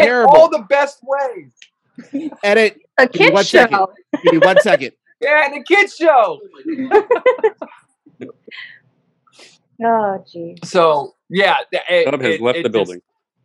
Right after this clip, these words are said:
Speaker 3: Yep.
Speaker 2: Yeah, yeah, Dub's
Speaker 3: Love
Speaker 2: gone.
Speaker 3: Dub.
Speaker 2: It absolutely blew our minds.
Speaker 3: That's great, though. That's, uh-oh. Dub's back?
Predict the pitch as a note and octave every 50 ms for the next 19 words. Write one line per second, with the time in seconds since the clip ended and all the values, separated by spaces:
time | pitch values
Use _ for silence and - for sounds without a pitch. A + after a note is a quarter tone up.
0 | _ - A#3 A#3+ E3 D#3 C#3+ C3+ C3 B2 C#3 C3+ C3 D3 D#3 D#3 - - - B2
1 | A2 A#2 E3+ - D#3+ F3 F3 E3+ E3+ - - F3+ F3 D#3 D3 C3 C#3 B2 - -
2 | C3 C3+ C#3+ D3 C#3+ C#3 C#3 C3+ C3 B2+ - _ _ _ _ _ _ _ - C3
3 | B2+ B2 B2 B2 A#2 A2 G#2+ A2 A2+ A2+ - - _ _ _ _ _ _ _ _
4 | - A#2 A#2 A#2+ A2+ A2 A2 A2 A2 G#2 G#2 A2+ A#2 A2+ - - _ _ - F4+
5 | _ - - - - - F3 G3+ G3+ F#3+ - _ - F#3+ F3 E3 E3 - - C#3+
6 | C3 C#3 D3 F3 F#3 F#3 F3+ - _ _ _ _ _ _ _ - F#3 F#3+ - -
7 | D#3+ D3+ D#3+ E3 - _ _ _ _ _ _ _ _ _ _ _ - F3 F3 F3
8 | F3 _ E3+ E3+ A3 E4 - - _